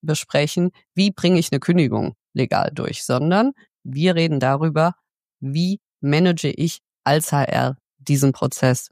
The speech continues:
möglichst sozial verträglich. Mein Gefühl ist, liebe Annika, dass ganz, ganz oft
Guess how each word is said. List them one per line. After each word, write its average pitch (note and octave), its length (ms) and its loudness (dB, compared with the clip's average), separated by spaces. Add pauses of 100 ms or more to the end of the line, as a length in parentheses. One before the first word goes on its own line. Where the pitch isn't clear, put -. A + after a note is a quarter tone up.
möglichst B2+ 400 -2
sozial A#2 320 0
verträglich. - 640 -6 (1400)
Mein A3+ 220 2
Gefühl G#3+ 420 -2
ist, - 300 -4
liebe C3+ 300 -2
Annika, D3+ 360 0
dass E3+ 200 -2
ganz, A3 320 0
ganz F3+ 280 -2
oft - 460 -4